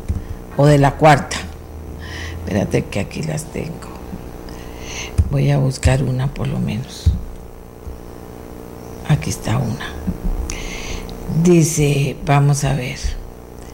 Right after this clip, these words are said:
"Es una barbaridad vacunar primero a los burócratas jóvenes o que están en teletrabajo. La Caja ha funcionado bien hasta ahora,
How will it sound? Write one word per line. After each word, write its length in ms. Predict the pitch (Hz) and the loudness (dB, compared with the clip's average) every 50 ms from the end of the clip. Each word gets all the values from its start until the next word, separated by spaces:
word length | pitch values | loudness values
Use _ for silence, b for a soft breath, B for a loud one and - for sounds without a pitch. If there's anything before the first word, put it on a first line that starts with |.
| 60 B 60 60 60 60 60 60 60 B - - - - - - - - - - - - - - | -12 B -12 -12 -12 -12 -12 -14 -14 B -14 -14 -14 -14 -12 -12 -12 -12 -12 -12 -12 -10 0 4
"Es 140 | 214 208 277 | 6 6 8
una 180 | 302 311 302 | 8 8 10
barbaridad 800 | 277 254 214 185 160 160 160 151 151 143 143 143 147 147 - - - | 10 10 10 10 10 10 10 10 10 10 10 10 8 6 4 4 6
vacunar 520 | 151 156 151 151 156 156 156 156 160 156 | 6 6 6 8 8 8 10 8 8 6
primero 580 | 165 202 175 156 139 143 147 160 151 151 - - | 4 4 6 6 6 6 6 6 4 4 2 4
a 120 | - 156 | 6 6
los 240 | 151 143 151 156 151 | 8 8 6 6 4
burócratas 580 | 151 147 147 156 156 151 165 170 170 - 185 175 | 4 4 6 6 6 6 6 4 4 6 4 6
jóvenes 580 | - 147 139 139 139 135 127 117 110 - - - - - | 6 4 4 4 4 2 2 -2 -4 -6 -10 -12 -6 0
o 100 | - 143 | 0 2
que 120 | 135 151 139 | 4 4 2
están 280 | 139 - 143 139 139 | 4 4 4 4 6
en 140 | 160 170 160 | 6 4 4
teletrabajo. 680 | 170 175 156 135 127 - 110 120 120 120 120 117 - - - - - - - 120 120 - - B B B B B B B B B B B B B B B | 4 4 4 2 2 0 0 2 2 2 0 -2 -4 -8 -12 -14 -16 -16 -16 -18 -16 -16 -16 B B B B B B B B B B B B B B B
La 260 | - 151 170 175 160 175 | 4 6 8 8 8 8
Caja 360 | 208 208 208 208 254 262 262 | 8 8 8 8 10 10 10
ha 60 | 262 | 8
funcionado 640 | 262 269 277 254 - 254 240 220 196 196 196 208 208 | 8 4 2 4 6 8 8 10 10 10 10 10 10
bien 260 | 208 185 170 165 156 | 8 8 8 8 8
hasta 280 | 156 170 160 - 185 156 | 8 6 6 8 8 8
ahora, 420 | 143 127 131 139 131 117 - - | 8 8 6 6 4 2 -2 -6